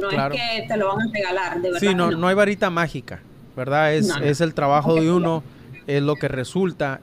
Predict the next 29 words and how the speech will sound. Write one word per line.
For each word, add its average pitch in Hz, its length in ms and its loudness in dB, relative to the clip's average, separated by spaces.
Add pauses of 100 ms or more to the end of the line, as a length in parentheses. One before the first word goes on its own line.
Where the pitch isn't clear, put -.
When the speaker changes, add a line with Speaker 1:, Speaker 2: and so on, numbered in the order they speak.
Speaker 2:
y 131 120 -6
por 127 180 -4
eso 135 200 -4
uno 135 180 -6
que 143 100 -8
trabajar, 127 420 -2
¿verdad? 135 340 -4
Me 143 100 -6
dicen, 139 320 -8
"A 143 100 -2
ver, 160 240 0 (380)
dame 185 260 2
un 190 100 -2
tip, 202 200 -2 (180)
estudiar 143 600 -2 (460)
o, 131 560 2
o 131 220 0
Speaker 1:
Estu- - 20 -2
Speaker 2:
nada", 127 260 -2
no, 127 180 -8
o 117 40 -8
sea, 127 420 -2
eh, 131 180 -10
uno, 190 400 0 (320)
mm, 147 220 -6
siempre 226 300 0
lo 185 80 2
digo 180 180 0
también, 160 280 0